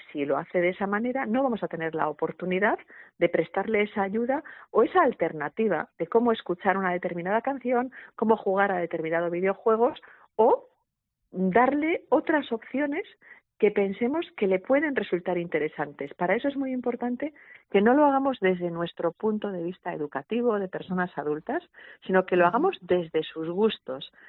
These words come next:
Speaker 1: que conozcamos a nuestra hija, a nuestro hijo, y que a partir de ahí busquemos alternativas a esas que no nos parecen tan adecuadas.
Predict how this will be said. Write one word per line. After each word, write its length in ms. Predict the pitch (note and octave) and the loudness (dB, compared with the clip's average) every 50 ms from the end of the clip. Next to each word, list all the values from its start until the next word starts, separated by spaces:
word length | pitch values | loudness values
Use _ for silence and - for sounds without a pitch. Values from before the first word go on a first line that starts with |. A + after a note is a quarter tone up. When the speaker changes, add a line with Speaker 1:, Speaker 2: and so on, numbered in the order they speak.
| - _ _ | -20 _ _
Speaker 1:
que 260 | - E3+ E3 D#3 - - | 0 2 2 2 2 0
conozcamos 680 | - C#3+ C#3 C3 C#3+ - - G3+ A3 A#3+ C#4+ C#4 - | -4 -4 -4 -4 -6 0 2 2 2 2 -2 -6 -8
a 40 | D#3+ | -10
nuestra 340 | D3+ - - _ - C#3+ | -12 -14 -14 _ -8 -6
hija, 300 | E3 G#3+ A3+ - - A#3+ B3 | -6 -6 -6 -2 0 0 0
a 20 | |
nuestro 320 | A#3 G#3+ G3 - - G#3 G3 | 0 -2 -6 -8 -4 -2 -2
hijo, 320 | C4+ C4+ - - D#4+ G4 - - - - _ - | -2 -4 -4 -4 -6 -6 -6 -10 -18 -20 _ -20
y 40 | - | -4
que 120 | - F#3+ | -2 0
a 40 | E3+ | 0
partir 360 | - - F#3 - - C#4+ C#4 | 2 0 -2 0 -2 0 2
de 80 | C#4 C#4 | 2 2
ahí 240 | C4 C#4 E4 G4 - _ _ _ _ _ _ _ _ _ _ _ _ _ _ _ - | 2 2 0 -2 -4 _ _ _ _ _ _ _ _ _ _ _ _ _ _ _ -2
busquemos 500 | F3 F#3 F#3 - - A3 A3+ B3+ C#4+ - | 0 0 0 0 -2 -2 -2 0 0 0
alternativas 800 | F3+ F#3 F#3 - F3 E3+ E3+ E3 E3+ - - A3+ A3+ C4+ F4 - _ - - - - - _ | 0 0 0 -2 -2 0 0 0 0 0 -2 -2 -2 -2 -6 -6 _ -16 -18 -18 -20 -10 _
a 160 | - F3 F3 | 2 4 4
esas 260 | F#3 G3 - D4+ D#4+ - | 4 2 2 0 -2 -2
que 120 | - D#3+ | -4 -4
no 100 | D#3+ D#3+ | -4 -2
nos 100 | E3 D#3+ | -4 -2
parecen 380 | - C#3+ C#3 D3 - D#3+ C#3 C3 | -2 -4 -4 -4 -6 -10 -8 -8
tan 160 | C#3 C3+ B2+ | -6 -6 -4
adecuadas. 500 | A#2 A#2 A#2 - - A2+ A2+ C3+ G3 | -6 -6 -6 -4 -4 -4 -2 -2 -4